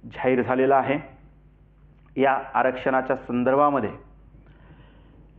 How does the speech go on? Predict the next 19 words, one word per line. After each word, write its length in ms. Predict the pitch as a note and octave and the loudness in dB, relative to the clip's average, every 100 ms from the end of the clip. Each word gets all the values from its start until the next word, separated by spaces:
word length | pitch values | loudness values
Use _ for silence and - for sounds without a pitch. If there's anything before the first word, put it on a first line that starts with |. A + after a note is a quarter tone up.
| B2 - | -8 -6
हा 280 | - B2+ | 2 2
व्हिडिओ 380 | B2+ B2 B2+ C3 | 4 4 6 4
पाहणाऱ्यांना 640 | C3 A2 B2 B2 B2+ C3 B2 | 2 0 0 0 0 0 -2
काय 260 | - C#3+ | 0 0
वाटतंय, 500 | C3+ G#2+ - A2+ A2+ - - - - - - - - | 0 -2 -4 -4 -4 -4 -18 -20 -20 -20 -20 -20 -6
कोणाला 360 | A#2+ B2 B2+ C3 | -2 2 2 2
कुठली 360 | B2+ - B2+ | 0 0 2
जागा 300 | B2 A#2+ B2 A#2+ | 2 2 2 0
सुटणं 320 | B2 A#2+ A2+ | -2 0 0
अपेक्षित 600 | A2+ A#2+ A#2 - C3+ - | 0 0 -4 -2 -4 0
होतं, 400 | C#3+ C#3+ A#2+ F#2+ - - - - - - - - - - - | -2 0 -4 -4 -14 -20 -20 -20 -20 -20 -20 -20 -20 -20 -8
आपल्या 280 | G#2 - B2 | -8 -2 -2
प्रतिक्रिया 600 | - B2 C3 C3 C#3 A#2 - - - | 0 -2 -4 -2 0 0 -2 -14 -8
आम्हाला 280 | A2 A2 A#2+ | -4 0 0
लोकाधिकार 540 | A2+ A2+ A#2 A#2+ A#2+ A#2 | 2 0 0 0 0 0
वार्ताच्या 640 | A2 G#2+ - A2 A#2+ B2+ G#2+ - - - - - - | 0 0 -4 -4 -2 -4 -6 -20 -20 -20 -20 -12 -6
कमेंट्स 380 | A#2 A#2 G#2 | -2 -2 -2
बॉक्समध्ये 460 | A2+ A2 - A2+ A2 | -2 -2 -2 -2 -2
कळवाव्या. 520 | A2 A#2 C#3+ C3+ G2+ | 0 2 4 2 -2